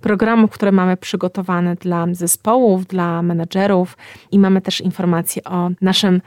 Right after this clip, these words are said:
wiodącym badaniu dis D trzy, które też omawiamy w perspektywie profilu liderskiego i potencjału liderskiego.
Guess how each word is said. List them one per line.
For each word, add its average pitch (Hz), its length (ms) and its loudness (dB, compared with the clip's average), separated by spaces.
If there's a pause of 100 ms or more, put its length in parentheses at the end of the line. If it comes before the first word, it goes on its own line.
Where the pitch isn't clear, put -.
wiodącym 196 720 2
badaniu 175 400 -2
dis 175 200 -10
D - 200 -12
trzy, - 320 -6
które 185 300 -8
też - 280 -4
omawiamy 180 380 0
w - 60 -18
perspektywie 175 800 -8 (300)
profilu 175 640 0
liderskiego 180 600 0
i 175 60 -2
potencjału 160 760 -10 (220)
liderskiego. 175 760 -4